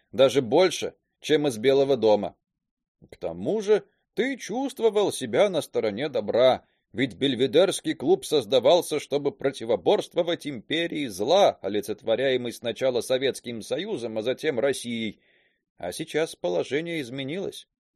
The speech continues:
Во-первых, клуб уже не та мифическая тайная ложа загадочных масонов. А во-вторых,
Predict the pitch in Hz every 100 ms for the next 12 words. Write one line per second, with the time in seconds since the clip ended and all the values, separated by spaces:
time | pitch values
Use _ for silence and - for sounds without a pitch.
0 | _ 107 113 - 135 214 208 - - 143
1 | 226 196 123 180 175 160 226 175 139 185
2 | 135 - 127 113 - 131 113 117 117 131
3 | 101 101 123 117 104 98 - 101 120 127
4 | - 101 69 _ _ _ _ _ _ 104
5 | 117 123 117 - 113 185 -